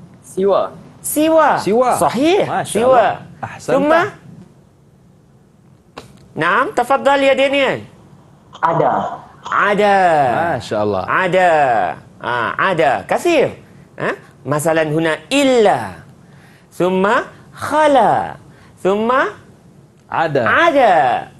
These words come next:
Speaker 2: Summa hasya. Summa siwa wa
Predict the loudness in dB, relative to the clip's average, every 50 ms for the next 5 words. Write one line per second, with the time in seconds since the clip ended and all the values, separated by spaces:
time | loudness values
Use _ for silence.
0 | -20 -20 -6 -2 -2 0 0 0 0 2 0 0 -2 -6 -10 -18 -20 -20 -20 -20
1 | -20 -20 -20 -20 -20 -20 -20 -20 _ _ -18 -8 -4 0 0 2 2 2 2 2
2 | 0 0 -2 -2 0 0 2 2 2 2 2 0 -2 -4 -6 -10 -16 -20 -20 -20
3 | -20 -20 -20 -20 -20 -18 -6 -4 -2 0 0 0 0 0 -2 -4 -8 -14 -20 -20
4 | -20 -20 -20 -20 -20 -20 -20 _ _ _ _ -14 -8 -4 -2 0 2 2 4 4
5 | 2 2 0 -2 -8 -14 -20 -20 -20 -20 -20 -18 -10 -4 -2 0 2 2